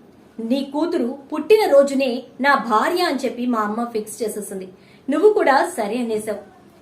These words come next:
కానీ విధి విచిత్రంగా నీ కూతుర్ని దూరంగా విసిరేసింది. అయినా కూడా భగవంతుడు ఏ సమయానికి ఏది జరగాలో అది జరిగిస్తాడు అన్నట్టు దీపను తిరిగి మన దగ్గరికి తీసుకొచ్చారు" అని చెప్పని అనగానే,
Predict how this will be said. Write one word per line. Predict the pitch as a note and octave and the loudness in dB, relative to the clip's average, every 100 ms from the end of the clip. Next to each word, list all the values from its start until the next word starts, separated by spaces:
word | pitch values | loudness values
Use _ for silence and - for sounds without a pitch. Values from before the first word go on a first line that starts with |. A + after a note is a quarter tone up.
| - | -4
కానీ | A#3 G#3+ A#3 F3+ - | -2 0 -2 -4 -6
విధి | F#3+ G#3 | -4 -2
విచిత్రంగా | G#3+ G#3+ C#4+ C4+ A#3 A#3+ G3+ - - - - - | -4 -6 0 0 0 -2 -4 -10 -20 -20 -18 -4
నీ | A#3 E4 G4 | 2 4 6
కూతుర్ని | F#4+ G#4 - C#4 C4 F3+ | 4 4 2 -2 -2 2
దూరంగా | G#3+ C4 C4 A#3 | 4 4 2 -2
విసిరేసింది. | F#3 - A3+ A3 G3 F#3 - - - | -6 -6 -4 -4 -8 -10 -18 -20 -8
అయినా | G#3 B3+ D4+ | -4 -2 -2
కూడా | - F#3+ E3+ - - G3+ | -4 -6 -8 -16 -8 -2
భగవంతుడు | G#3+ C4 A#3 A3 A3+ G3+ - - A3+ | 0 0 -2 -4 -6 -8 -14 -6 4
ఏ | C4 D4 | 6 6
సమయానికి | C4+ C#4 D#4+ D#4 A#3+ | 2 0 0 0 -2
ఏది | A#3+ | -2
జరగాలో | A#3+ G#3+ A#3+ E4 C#4+ C4+ C#4 | -4 -2 0 2 4 2 0
అది | G3 G3 | -4 -4
జరిగిస్తాడు | G3+ G3 G#3+ C4+ - B3+ A#3+ | -2 -2 -2 -4 -4 -2 0
అన్నట్టు | A3 G3+ - A3 G#3 - _ - | -2 -4 -6 -8 -8 -16 _ -6
దీపను | F3+ A#3+ B3 G#3+ | -2 -2 -2 -4
తిరిగి | - C4 E4 | -2 -4 -2
మన | C#4 G3 | -4 -4
దగ్గరికి | G3 G3+ A#3+ G#3+ | -6 -6 -6 -6
తీసుకొచ్చారు" | F#3+ F#3 G3 G3 G#3 F3+ - - _ G#3+ | -6 -8 -8 -8 -8 -10 -12 -20 _ -12
అని | G#3+ | -8
చెప్పని | A#3 A3 G#3 G#3+ A#3 - - - | -6 -4 -4 -4 -6 -14 -16 -8
అనగానే, | A3 B3+ B3 A3+ G#3 | -6 -4 -2 -2 -4